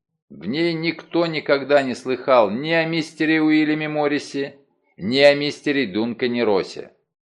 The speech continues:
"Ну и что же вы предприняли тогда?" — спросил Холмс.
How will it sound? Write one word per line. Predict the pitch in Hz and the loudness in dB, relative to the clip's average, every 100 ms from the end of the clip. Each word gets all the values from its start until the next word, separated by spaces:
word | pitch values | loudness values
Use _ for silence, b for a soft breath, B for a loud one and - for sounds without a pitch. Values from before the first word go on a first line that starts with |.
| _ _ _ _ _ _ _ _ | _ _ _ _ _ _ _ _
"Ну | 78 90 107 | -12 -6 -2
и | |
что | 123 - 131 | -4 0 0
же | 120 | 2
вы | 139 | 0
предприняли | 139 139 - 135 139 139 | 0 -4 -4 -4 -2 -2
тогда?" — | 139 143 143 160 | 2 2 4 2
спросил | - 95 90 90 | 2 -4 -6 -6
Холмс. | 73 - 87 76 67 - | -12 -4 -4 -4 -14 -20